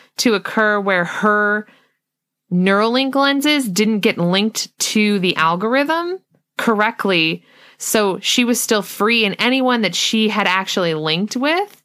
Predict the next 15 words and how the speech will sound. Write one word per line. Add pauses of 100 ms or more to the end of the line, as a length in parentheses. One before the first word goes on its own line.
(280)
was
also
free.
So
that
meant,
like,
all
of
the
Phoenix
Riders, (300)
and
then
shocking